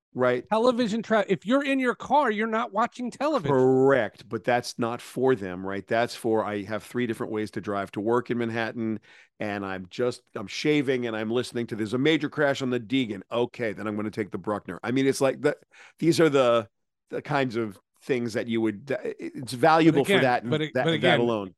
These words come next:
Speaker 2: are you not getting in your car and activating
Speaker 1: The,
Speaker 2: Waze?
Speaker 1: of course. The moment you get in your car, you're into a different world, and then your Waze is gonna take you where you're
Speaker 2: No
Speaker 1: going.
Speaker 2: offense to these traffic people, but
Speaker 1: No,
Speaker 2: they've
Speaker 1: no,
Speaker 2: become
Speaker 1: but, but
Speaker 2: obsolete.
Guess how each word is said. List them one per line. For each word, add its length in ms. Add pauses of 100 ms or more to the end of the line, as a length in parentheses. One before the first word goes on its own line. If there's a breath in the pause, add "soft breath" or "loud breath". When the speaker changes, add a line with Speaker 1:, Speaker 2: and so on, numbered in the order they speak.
Speaker 2:
are 100
you 160
not 240
getting 220
in 100
your 160
car 320
and 100
activating 520
Speaker 1:
The, 60
Speaker 2:
Waze? 300
Speaker 1:
of 440
course. 520
The 120
moment 400
you 60
get 180
in 80
your 100
car, 360
you're 180
into 200
a 40
different 480
world, 420
and 120
then 140
your 160
Waze 500
is 80
gonna 200
take 280
you 100
where 100
you're 140
Speaker 2:
No 120
Speaker 1:
going. 140
Speaker 2:
offense 220
to 100
these 160
traffic 380
people, 260
but 100
Speaker 1:
No, 100
Speaker 2:
they've 100
Speaker 1:
no, 180
Speaker 2:
become 140
Speaker 1:
but, 60
but 40
Speaker 2:
obsolete. 560